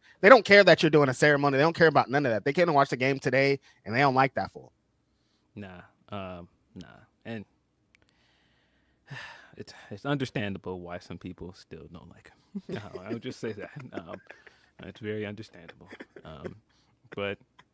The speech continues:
Speaker 2: it don't matter no more, man. It don't.
Speaker 1: Chicago. Y'all are some good people. I, I'm enjoying it. I'm into it. Uh, what else was <laughs> going on this week besides,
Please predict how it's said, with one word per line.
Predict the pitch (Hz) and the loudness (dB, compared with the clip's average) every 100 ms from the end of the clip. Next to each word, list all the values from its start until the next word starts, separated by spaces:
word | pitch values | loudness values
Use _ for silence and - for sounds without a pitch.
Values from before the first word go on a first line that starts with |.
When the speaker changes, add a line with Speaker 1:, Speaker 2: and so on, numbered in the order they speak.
| _ - | _ -16
Speaker 2:
it | 107 | -16
don't | - - | -16 -20
matter | 52 - - | -20 -20 -20
no | - 55 | -20 -20
more, | 55 - | -20 -20
man. | - - - _ _ - | -20 -20 -20 _ _ -20
It | - - | -20 -20
don't. | - _ _ _ _ _ _ _ _ _ _ _ _ _ _ _ _ _ _ | -20 _ _ _ _ _ _ _ _ _ _ _ _ _ _ _ _ _ _
Speaker 1:
Chicago. | - 120 127 117 101 101 98 101 _ - | -12 -6 -4 -4 -4 -8 -10 -14 _ -6
Y'all | 151 | -2
are | 190 | -2
some | 185 156 | -4 -6
good | 165 - | -6 -8
people. | 170 - 90 - | -12 -12 -12 -6
I, | 127 | -6
I'm | 120 143 | -4 -4
enjoying | 135 151 107 | -2 -2 -4
it. | 80 - | -8 -8
I'm | 123 | -4
into | 135 - 73 | -6 -6 -14
it. | - - | -10 0
Uh, | 135 131 | 4 4
what | 175 | 4
else | 233 240 | 4 4
was | 185 170 | 2 2
<laughs> | |
going | - - 175 185 | 2 6 8 10
on | 170 165 143 | 8 6 4
this | 147 156 | 0 0
week | 139 | 0
besides, | 113 113 127 117 113 107 104 - - | -2 -2 0 2 2 0 -6 -10 -14